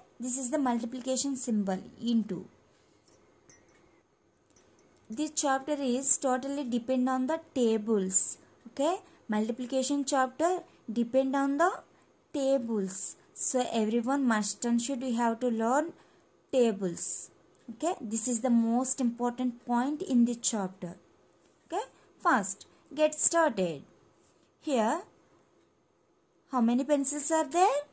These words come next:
One, two, three, four, five. This box has five pencils. Next, this one also five pencils.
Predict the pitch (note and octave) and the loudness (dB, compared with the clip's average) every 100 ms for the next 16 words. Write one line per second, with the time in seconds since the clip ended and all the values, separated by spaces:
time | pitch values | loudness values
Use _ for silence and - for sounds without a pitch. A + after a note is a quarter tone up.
0 | _ _ _ _ G#3+ F#3 G3+ G#3 A#3+ F4 | _ _ _ _ -6 -2 0 0 0 -2
1 | F4 - A#3+ A3+ C4+ F4+ - B3 A3 A3 | -6 -6 -2 -2 -2 -6 -8 -4 -2 -2
2 | D#4 E4+ - A3+ C4 D4+ - D4+ A#3+ F#3 | -4 -8 -4 -2 -2 -4 -4 0 0 0
3 | F#3 - _ _ _ _ _ A3 A#3 - | -6 -18 _ _ _ _ _ -6 -6 -2
4 | B3 B3 A#3+ C4+ C#4+ G4 F#4 - - C#4+ | 0 0 -4 -4 -2 0 -2 -6 2 4
5 | A#3 A#3 A#3 B3 D#4+ F#4+ A4 - - - | 4 2 0 -2 -4 -2 0 -2 -4 -20
6 | _ - D4+ F#4 - A#3 C4 C4+ C4+ C#4+ | _ -4 -2 -2 -2 -2 -2 0 2 4
7 | C#4+ - F4+ A4 B4+ _ - _ _ - | 2 2 2 0 -4 _ -20 _ _ 2
8 | E4 D#4 D4+ A3+ E3+ - F3 E3 E3+ - | 4 6 4 0 -2 -6 -6 -6 -8 -12